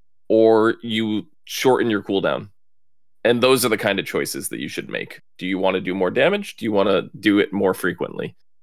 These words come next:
Little things like that would be engaging enough where maybe it changes the fight, how it is. 'Cause, like, right now, based on the conduits, I have mine all set up for A O E stuff. 'Cause I do some Mythic Pluses and I do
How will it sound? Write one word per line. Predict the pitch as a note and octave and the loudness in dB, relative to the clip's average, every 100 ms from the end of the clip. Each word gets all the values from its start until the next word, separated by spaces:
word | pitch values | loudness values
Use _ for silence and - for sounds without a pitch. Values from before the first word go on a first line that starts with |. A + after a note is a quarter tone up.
| _ - | _ -8
Little | - E3 G3+ G#3 | 2 4 6 4
things | G3 F#3+ F3 | 4 4 4
like | E3 D3+ A#2+ | 4 4 4
that | B2+ C3 | 4 4
would | A2+ G#2+ | 2 2
be | A2 A2 G#2 - | 2 2 0 0
engaging | A2+ G#2+ G#2+ A2 G#2 | 0 2 2 2 0
enough | G#2 G#2 G2+ G2+ - | 0 2 2 0 -2
where | G2 G2+ G2 - _ _ - - - - | 0 0 0 -6 _ _ -20 -20 -20 -8
maybe | A2 G#2+ G#2+ A2 A2 | -2 2 2 2 2
it | - | 2
changes | A2+ A2+ A2 A#2 | 0 0 0 -2
the | A#2 | -2
fight, | - C#3+ C3+ - | 0 0 0 0
how | G#2 | 0
it | E2 | 2
is. | D#2+ - | 0 -4
'Cause, | - F#2+ | -6 -2
like, | G#2+ G2+ | 0 2
right | D3+ G#2+ | 2 2
now, | A2 C#3 C#3 G2+ | 2 2 0 -2
based | A#2 A2 - | 0 2 0
on | G2 | -2
the | |
conduits, | F#2+ G#2+ C#3 C#3+ - - - | 2 2 2 -2 -8 -16 -2
I | - | 0
have | F3 | 2
mine | C3+ A2 | 4 4
all | A2 | 2
set | G2+ - F2+ | 2 2 2
up | - | 0
for | F2+ | -2
A | D#2+ E2 | 0 0
O | D2+ | -2
E | C2+ | -6
stuff. | - - - - | -6 -8 -8 -10
'Cause | G2 F#2 - - _ _ - - - | -10 -8 -8 -10 _ _ -8 -6 0
I | A#2 | 0
do | A#2 B2 A2+ A2 - - - - | 2 2 2 0 -8 -20 -16 -12
some | - - C#3+ | -2 0 2
Mythic | C#3+ D3+ B2 | 2 0 0
Pluses | A2 G#2+ A2+ G#2 G#2+ - - | 2 2 0 -2 -4 -8 -2
and | A2 | 2
I | G#2 | 2
do | G2+ G2+ G2+ G2+ | 2 0 0 0